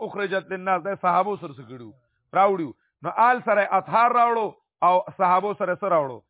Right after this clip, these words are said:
اخیار راوړو. اخیار جمع د خیرون نه ده، اخیار جمع د خیر ده. خیر دا خیر دنیوي ته نه وایي، دا خیر دینی ته وایي. شرافت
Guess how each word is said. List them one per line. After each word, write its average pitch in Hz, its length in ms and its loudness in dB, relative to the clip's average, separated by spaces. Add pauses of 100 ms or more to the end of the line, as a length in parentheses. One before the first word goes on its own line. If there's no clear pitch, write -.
(240)
اخیار 190 420 0
راوړو. 151 340 -4 (340)
اخیار 214 500 0
جمع 247 240 -2
د 196 160 -2
خیرون 233 340 -6
نه 240 80 -4
ده، 190 160 2 (380)
اخیار 220 300 0 (100)
جمع 214 140 -4
د 175 180 -6
خیر 165 480 -4
ده. 117 80 -8 (1800)
خیر 220 460 -2 (540)
دا 233 200 4
خیر 262 360 -8 (180)
دنیوي 202 440 -4
ته 220 160 -4
نه 233 160 -4
وایي، 139 180 -6 (520)
دا 220 120 4 (140)
خیر 262 280 -4 (160)
دینی 190 260 -6
ته 220 100 -4
وایي. 127 260 -8 (600)
شرافت 196 480 0